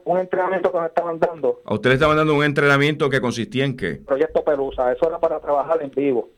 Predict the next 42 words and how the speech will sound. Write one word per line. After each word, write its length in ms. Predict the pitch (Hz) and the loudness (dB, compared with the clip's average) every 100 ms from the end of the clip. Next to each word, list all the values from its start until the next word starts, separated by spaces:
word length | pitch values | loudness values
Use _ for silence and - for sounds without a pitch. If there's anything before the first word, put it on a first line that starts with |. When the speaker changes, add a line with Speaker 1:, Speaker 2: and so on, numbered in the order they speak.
| _ | _
Speaker 2:
¿Proyecto 540 | 110 110 131 131 156 | 0 2 2 2 0
Pelusa? 520 | 131 127 156 - 69 - _ _ | 2 2 0 -4 -10 -12 _ _
Speaker 1:
Sí, 60 | - - | -18 -6
se 80 | |
llamaba 320 | 123 135 151 147 | -2 0 0 0
así, 140 | 123 | -2
Proyecto 380 | 123 117 - - | -2 -2 -2 -2
Pelusa. 320 | 139 - 113 - _ | -2 -2 -8 -10 _
Speaker 2:
¿Qué 120 | - 104 | -6 -2
consistía 460 | 135 143 143 139 | -2 -2 -2 -2
en 100 | 143 | -2
qué? 240 | 147 185 - _ _ _ _ _ _ _ _ _ | -2 -8 -10 _ _ _ _ _ _ _ _ _
Speaker 1:
En 380 | 135 135 135 135 | -2 0 -4 -6
un 160 | 143 156 | -2 -2
entrenamiento 600 | 165 185 175 208 202 175 | 0 0 0 -2 -2 -2
para 140 | 135 | -2
nosotros 280 | 123 170 - | -4 -8 -2
trabajar 480 | 180 170 165 180 180 - | -2 0 -2 -4 -6 -4
con 180 | 139 135 | -2 0
la 120 | 127 | 0
línea 300 | 135 165 151 | -2 -4 -2
viva, 320 | 135 135 113 - _ | 0 0 -2 -10 _
que 120 | 127 | -4
nosotros 380 | 127 117 143 185 | -2 -2 0 0
lo 60 | 180 | 0
hacemos 380 | 185 202 170 143 | -2 0 0 -2
y 40 | |
unos 140 | 156 156 | -2 -2
compañeros 480 | 170 - 165 165 | -2 -2 -2 0
están 240 | 165 160 156 | 0 -2 -2
certificados, 540 | 156 151 160 156 175 | -4 -2 -2 0 0
pero 100 | 147 | 0
los 100 | 127 | -2
que 80 | 135 | -2
no 80 | 131 | -2
estábamos 360 | - 170 160 | 0 -2 -2
certificados 640 | - 160 165 160 160 175 147 | -4 -2 -2 -2 0 0 0
lo 80 | |
estábamos 380 | 139 135 147 156 | -2 -2 -2 -6
tomando 260 | - 151 147 | -4 -2 0
ese 160 | 147 - | -2 0
curso. 380 | 147 139 - | -2 -4 -10